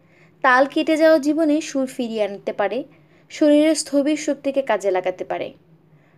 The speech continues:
রক্ত এবং শরীর প্রবাহের জন্য শরীরের নতুন পথ খুঁজে বের করতে পারে। আমি বলবো, আপনারা শরীরের ভাষা বুঝুন এবং চাহিদা অনুযায়ী সঠিক টেকনিকটি অনুশীলন করুন।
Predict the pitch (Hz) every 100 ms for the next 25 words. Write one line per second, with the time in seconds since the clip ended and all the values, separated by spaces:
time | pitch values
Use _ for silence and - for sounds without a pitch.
0 | - 226 214 - 254 240 247 - 262 277
1 | 277 285 285 294 294 320 285 302 - _
2 | - 302 294 302 302 269 269 302 294 233
3 | 226 - 247 202 190 185 180 185 185 -
4 | - - _ _ _ _ _ _ _ 233
5 | 240 269 311 294 262 302 - _ - 220
6 | 220 220 233 233 220 247 214 208 - 214
7 | 214 - 269 330 - _ _ - 285 320
8 | 302 294 262 285 320 349 349 294 302 -
9 | _ - - 240 220 302 302 240 233 254
10 | 254 285 262 294 _ 208 202 208 190 180
11 | 180 165 -